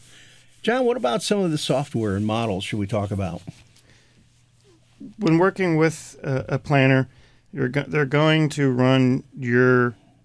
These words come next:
Speaker 2: your data through some sort of retirement plan. Most plans start with the,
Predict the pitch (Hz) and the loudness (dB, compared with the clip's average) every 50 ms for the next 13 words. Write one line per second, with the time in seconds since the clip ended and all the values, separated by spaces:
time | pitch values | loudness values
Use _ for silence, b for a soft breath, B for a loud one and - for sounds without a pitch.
0 | _ _ - 120 127 127 120 117 127 123 120 123 120 123 120 117 - - 131 123 | _ _ -2 0 0 2 2 4 4 4 4 4 2 0 -2 -4 -6 -4 0 0
1 | 123 120 120 120 120 120 117 101 - - - 135 135 139 127 - - 117 113 110 | 2 2 2 2 2 0 0 -4 -4 0 2 4 4 4 2 0 -4 -4 -2 -2
2 | 110 110 107 113 107 107 - - 117 113 117 113 113 107 107 107 - - - - | -4 -4 -4 -4 -6 -6 -8 -8 -6 -4 -2 -2 0 -2 -2 -4 -6 -8 -8 -6
3 | 123 117 107 104 - 113 - _ _ _ _ _ _ _ _ _ _ _ _ _ | -4 -4 -4 -6 -8 -10 -14 _ _ _ _ _ _ _ _ _ _ _ _ _
4 | - 123 127 143 156 147 151 - - - _ _ _ _ _ _ _ - - 156 | 0 2 4 6 4 4 2 -4 -12 -16 _ _ _ _ _ _ _ -6 0 2
5 | 139 131 131 127 123 - - - 131 123 127 135 135 123 123 127 123 - - - | 2 4 4 2 0 -4 -2 2 4 4 4 2 2 2 2 0 0 -2 -8 -16
6 | - - 127 117 113 113 113 110 110 104 | -14 -8 -4 -2 0 0 0 0 -2 -4